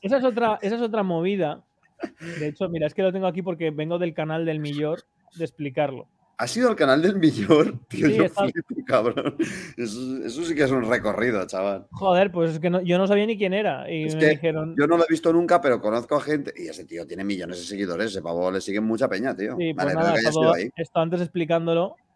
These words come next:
Speaker 1: en su directo. Y a ver, la autoridad gobernativa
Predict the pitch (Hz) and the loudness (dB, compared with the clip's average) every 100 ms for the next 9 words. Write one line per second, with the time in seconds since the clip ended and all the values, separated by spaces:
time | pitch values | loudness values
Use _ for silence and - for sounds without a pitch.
0 | _ 160 156 - 160 156 160 160 160 170 | _ -8 -8 -6 -4 0 2 0 -2 -8
1 | _ _ _ _ _ - 170 165 175 - | _ _ _ _ _ 0 4 6 4 2
2 | 165 165 175 170 185 226 247 226 196 208 | 2 2 2 2 4 6 6 4 0 0
3 | 226 226 | 0 -2